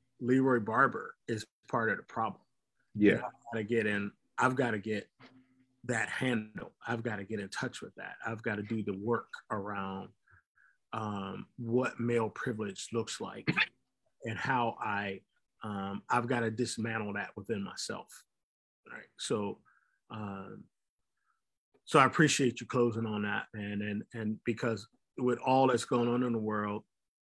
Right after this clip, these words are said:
Speaker 1: um, if we don't do our, if we don't do our own internal work, then we're, we're, we're, we're in some ways perpetuating some of the stuff that's happening in this system.
Speaker 2: Yeah.
Speaker 1: And, and,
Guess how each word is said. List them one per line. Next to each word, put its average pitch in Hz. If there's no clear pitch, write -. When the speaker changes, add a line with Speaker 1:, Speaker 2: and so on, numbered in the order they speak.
Speaker 1:
um, 98
if 107
we 120
don't 123
do 123
our, 117
if 113
we 143
don't 147
do 127
our 120
own 117
internal 110
work, 107
then 104
we're, 98
we're, 104
we're, 139
we're 135
in 120
some 139
ways 117
perpetuating 107
some 107
of 104
the 104
stuff -
that's 101
happening 98
in 95
this 92
system. -
Speaker 2:
Yeah. 113
Speaker 1:
And, 104
and, 110